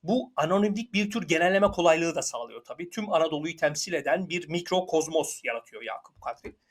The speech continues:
Savaşın travmalarından uzaklaşmak ve Anadolu halkı ile bütünleşmek umuduyla köye gelen bir kahramanımız var. Ancak köylülerin milli mücadeleye ilgisizliği,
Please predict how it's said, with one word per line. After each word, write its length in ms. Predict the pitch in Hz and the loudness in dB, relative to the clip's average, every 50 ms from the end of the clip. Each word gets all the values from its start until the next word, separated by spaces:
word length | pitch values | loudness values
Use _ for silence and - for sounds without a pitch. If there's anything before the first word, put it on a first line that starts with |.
| _ _ _ _ | _ _ _ _
Savaşın 460 | - - 208 196 208 202 - 208 190 180 | 2 8 8 10 10 8 6 4 2 2
travmalarından 680 | - 185 180 180 175 175 170 170 175 170 170 175 180 | 6 6 6 6 6 6 6 6 6 4 2 0 -2
uzaklaşmak 800 | 175 151 170 165 156 160 - 175 156 - - 175 165 - - | 0 2 2 2 2 2 0 -4 -4 -2 -2 -6 -6 -4 0
ve 60 | 160 - | 0 2
Anadolu 400 | 165 160 175 180 175 156 151 147 | 4 4 2 2 2 0 0 2
halkı 320 | - 151 151 147 - 170 | 2 2 2 0 -2 -6
ile 160 | 156 147 143 | -6 -6 -6
bütünleşmek 560 | 151 151 - 160 156 147 147 - - 160 160 | -8 -10 -10 -8 -6 -6 -6 -6 -8 -8 -8
umuduyla 460 | - 147 143 139 - 151 156 180 180 180 | -8 -10 -10 -8 -6 -4 -2 -2 -2 -2
köye 260 | - 170 160 147 127 | 0 0 2 2 2
gelen 360 | 117 120 135 165 190 180 151 | 0 0 2 2 2 0 -2
bir 160 | 156 170 170 | -4 -6 -4
kahramanımız 680 | - 156 143 - 147 135 131 127 120 120 120 - - - | -2 -2 -2 -2 -2 -4 -4 -4 -6 -8 -10 -2 4 6
var. 200 | 175 208 - - _ - - - - _ - | 6 6 4 2 _ -20 -20 -20 -20 _ 0
Ancak 580 | - 214 175 147 131 - 151 196 - - - _ _ _ _ _ - | 2 4 4 4 2 2 2 2 0 -2 -12 _ _ _ _ _ 0
köylülerin 560 | - 202 202 196 170 156 139 139 139 139 139 | 6 6 8 8 6 2 0 -2 -4 -4 -4
milli 280 | 143 175 180 190 196 185 | -2 -2 0 0 0 0
mücadeleye 560 | 160 156 147 147 139 139 131 139 131 127 131 | 0 0 2 4 4 4 2 0 -4 -6 -6
ilgisizliği, 880 | 147 - 170 165 165 160 170 - - 175 151 131 135 135 127 127 143 | -4 -4 -4 -4 -2 2 2 2 2 2 0 -4 -6 -8 -8 -10 -10